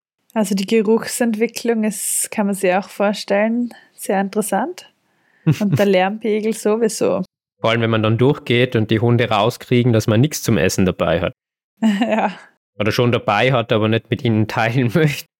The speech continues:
Speaker 1: Ich hab von der Ferne gedacht, das ist irgendwie ein Kindergarten oder so, einfach vom Lärm, aber <laughs>
Speaker 2: Ja, noch mehr grönländische Fischereikultur erleben wir dann am nächsten Tag.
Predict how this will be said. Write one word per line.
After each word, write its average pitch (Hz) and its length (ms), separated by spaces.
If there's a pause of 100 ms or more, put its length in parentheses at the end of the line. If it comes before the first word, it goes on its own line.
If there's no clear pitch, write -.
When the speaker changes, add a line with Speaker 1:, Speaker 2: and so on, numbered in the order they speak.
(220)
Speaker 1:
Ich 185 120
hab 175 180
von 196 140
der 190 100
Ferne 208 760
gedacht, 202 400
das 214 120
ist 196 160
irgendwie 196 220
ein 170 80
Kindergarten 180 800
oder 175 160
so, 185 180
einfach 190 520
vom 180 200
Lärm, 190 480
aber 208 240 (360)
<laughs> - 340 (760)
Speaker 2:
Ja, 107 220
noch 113 380
mehr 139 380
grönländische 143 880
Fischereikultur 139 1200
erleben 139 380
wir 135 100
dann 123 240
am 117 220
nächsten 110 500
Tag. 85 380